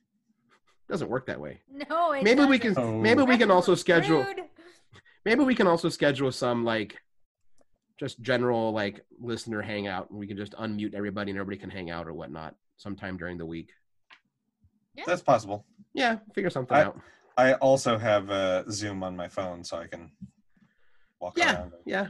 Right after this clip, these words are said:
Speaker 1: we
Speaker 3: walk
Speaker 1: can
Speaker 3: and
Speaker 1: figure it
Speaker 3: talk.
Speaker 1: all out. I can always
Speaker 2: Cool.
Speaker 1: host 'cause I got the pro account, so.
Speaker 3: Ooh.
Speaker 1: It's the only way to go beyond forty minutes.
Speaker 3: I, I'm aware.
Speaker 1: Oh, yeah.
Speaker 3: Yeah.
Speaker 1: It's a tax write-off. <laughs> I hope.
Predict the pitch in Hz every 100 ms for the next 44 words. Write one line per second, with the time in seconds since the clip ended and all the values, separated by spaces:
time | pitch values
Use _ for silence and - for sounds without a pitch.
0 | - 220 233 214 190 165 135 117 110 -
1 | _ _ _ _ 151 180 165 160 151 143
2 | 131 - - _ _ _ 123 123 123 110
3 | 135 110 101 98 90 - - 87 87 _
4 | _ _ _ _ _ _ _ _ _ _
5 | _ 113 95 98 131 208 117 90 _ _
6 | _ _ _ _ _ - - _ - -
7 | 120 135 127 123 110 117 113 107 101 113
8 | 104 92 98 - - - _ _ _ _
9 | _ - - 143 147 _ 131 147 139 127
10 | 113 98 90 _ _ - 123 92 92 -
11 | _ _ _ _ 90 - _ _ _ _
12 | _ _ - 151 180 - 139 123 101 -
13 | - _ _ - 160 107 - - _ _
14 | _ _ 92 123 98